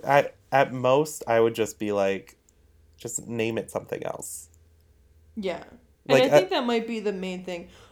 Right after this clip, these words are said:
Speaker 2: Or at least, like, kind of, mm, I keep going back and forth because it's like, you could just call it, like, a sequel, but also it has nothing to do,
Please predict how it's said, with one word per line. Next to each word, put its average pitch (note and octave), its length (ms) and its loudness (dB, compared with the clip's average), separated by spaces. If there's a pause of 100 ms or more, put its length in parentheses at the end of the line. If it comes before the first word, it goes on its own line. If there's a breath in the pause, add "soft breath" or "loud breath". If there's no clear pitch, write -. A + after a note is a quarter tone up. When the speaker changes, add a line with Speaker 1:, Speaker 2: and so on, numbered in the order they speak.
Speaker 2:
Or C4+ 160 0
at C#4 160 -2
least, D4 400 -4
like, D4+ 280 -2
kind A3 300 -2
of, G#3 180 -6 (1300)
mm, A#3 520 -4
I C4 80 2
keep E4+ 180 0
going G4+ 220 2
back D4 200 0
and B3+ 120 0
forth G#3+ 340 -2
because A#3 220 -2
it's G#3 100 -4
like, G3 220 -4
you G#3+ 80 -6
could G#3 280 0
just A#3+ 220 -8
call G#3 280 0
it, G3 120 -2
like, F3 420 -4
a F#3 120 -8
sequel, B3+ 720 -4
but A3 240 -4
also A3 480 0
it G3+ 140 -4
has G#3 220 -2
nothing G3 580 -6
to G#3+ 100 -8
do, F3 600 -6